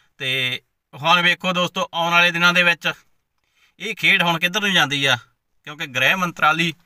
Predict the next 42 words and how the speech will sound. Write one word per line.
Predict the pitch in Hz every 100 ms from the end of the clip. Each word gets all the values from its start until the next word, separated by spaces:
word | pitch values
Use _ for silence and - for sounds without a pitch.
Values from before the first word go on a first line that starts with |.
| _ _ _
ਗ੍ਰਹਿ | 120 160
ਮੰਤਰਾਲੇ | 170 151 143 143 147 139
ਪਿਆਂਤੇ | 139 135 139
ਦੋਸ਼ੀ | 147 147 - 147 139 - _ _ _
ਤੇ | 131 131 123 120
ਜਿਹੜਾ | 123 131 117 101
ਖੇਤੀਬਾੜੀ | - 139 147 139 135 139
ਮੰਤਰੀ, | 123 117 - 120
ਖੇਤੀਬਾੜੀ | 123 131 139 139
ਮੰਤਰੀ | 139 135 120 135
ਨੇ | 135
ਤਾਂ | 135
ਪੰਜ | - 127
ਲੱਖ | 131 123
ਬੰਦਿਆਂ | 127 117 113
ਦੀ | 113
ਮੰਗ | 113 107 107 107 - -
ਕਰਤੀ | 135 - - 110
ਹੈ, | 107
ਕਿਹੜਾ | - 104 104
ਬਿਆਨ | 95 107 110 107
ਦੇਤਾ, | 101 101 113
ਤੀਰ | - 107 110 110 - _ _ _ _ _ _
ਕਮਾਨ | 160 156 160 160
ਚੋਂ | 160 165
ਨਿਕਲ | 160 175 196 180
ਚੁੱਕਾ। | 160 - 123 107 _ _ _
ਉਹਨੇ | 135 139
ਕਿਹਾ | - 139 143
ਵੀ | 147 147
ਜਿਹੜੇ | 143 139 131 -
ਅੱਸੀ | 135 - - 139
ਹਜ਼ਾਰ | 131 131 123 120
ਬੰਦੇ | 117 117 117 117
ਆ, |
ਇਹ | 120
ਤਾਂ | 113 123
ਬਹੁਤ | 104 110 113
ਕੁਛ | 131 127 -
ਵੀ | 127 120
ਨਹੀਂ | 113
ਗੇ, | 110 117